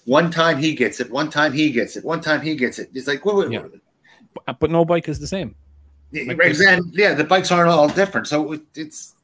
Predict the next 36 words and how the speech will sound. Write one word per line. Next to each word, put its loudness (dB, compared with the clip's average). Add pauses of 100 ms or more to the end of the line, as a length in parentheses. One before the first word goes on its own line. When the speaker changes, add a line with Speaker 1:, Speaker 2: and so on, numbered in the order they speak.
(100)
Speaker 1:
it's -6
screw, 0
fuck -4
all, 0
you -4
guys 0
should -4
say 0
fuck 0
all 4
for -2
information, -4 (400)
you -2 (220)
Speaker 2:
Yeah, -4
Speaker 1:
know? -2
Speaker 2:
yeah, -6 (140)
it's -10
fuck -10
all, 0
you're -6
getting -10
fuck -8
all -2 (180)
information -4
because -6
every -2
chassis -10
is -8
different. -10 (680)
The -8
components -2
on -8
the -10
bike -10
are -14
different. -14